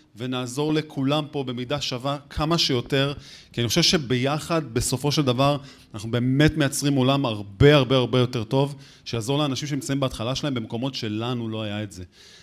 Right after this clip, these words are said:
אז, אה, אני מקווה שנתנו לכם ערך טוב ממה שהיה פה. קחו את זה קדימה, תשאלו שאלות, אל תפחדו, אל תפחדו לשים פוסטים בקבוצות ולהגיד,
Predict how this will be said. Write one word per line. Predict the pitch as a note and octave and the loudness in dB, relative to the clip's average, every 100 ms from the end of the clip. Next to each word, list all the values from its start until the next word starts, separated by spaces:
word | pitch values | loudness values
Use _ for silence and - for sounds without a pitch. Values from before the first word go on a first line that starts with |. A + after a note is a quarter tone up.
| - _ | -20 _
אז, | G#2 A2 - A2+ | -8 -6 -4 -2
אה, | B2 A#2+ C3 - B2 | -2 -2 -4 -6 -8
אני | A#2+ | -6
מקווה | A#2 B2 - B2 G2+ A2+ E3+ F3+ | -6 -8 -2 -2 0 4 6 6
שנתנו | F#3 D3+ E3+ | 2 2 0
לכם | D#3 D#3 C#3 - - | 2 0 0 -6 -2
ערך | E3 E3+ E3 - | 2 2 0 -2
טוב | - D3 B2+ A2 | 4 4 4 -2
ממה | A2 A#2 B2+ | -2 0 0
שהיה | - G#2 A#2 | 0 0 -2
פה. | B2 B2 A2+ - _ - - _ | -4 -6 -8 -10 _ -20 -20 _
קחו | - C#3 | -4 0
את | C#3+ | 0
זה | C3+ | 0
קדימה, | C#3 C3+ C#3 C#3 C3 - _ | 0 2 2 2 0 -6 _
תשאלו | D#3 - C#3 C3+ C#3+ | -4 0 0 0 0
שאלות, | D#3 C#3 D3+ - _ _ | 2 0 0 -10 _ _
אל | D#3+ G3 | 0 0
תפחדו, | - G#3 - F3+ - C3 F3+ C#3+ - - | 2 2 4 2 2 6 8 8 2 -12
אל | D3+ F3+ | -8 -6
תפחדו | G#3 G3+ F3+ D3+ F#3+ F3 - - C3 | -6 -6 -10 2 2 2 -4 -8 -2
לשים | C#3 F3+ F3 | 2 2 2
פוסטים | F3 F3+ F3+ - F3+ | 4 4 4 0 2
בקבוצות | D#3+ C3 C#3 C#3+ F3 E3+ | 2 0 -2 4 4 4
ולהגיד, | C#3+ D3 D3 D#3 E3+ | 2 4 4 4 2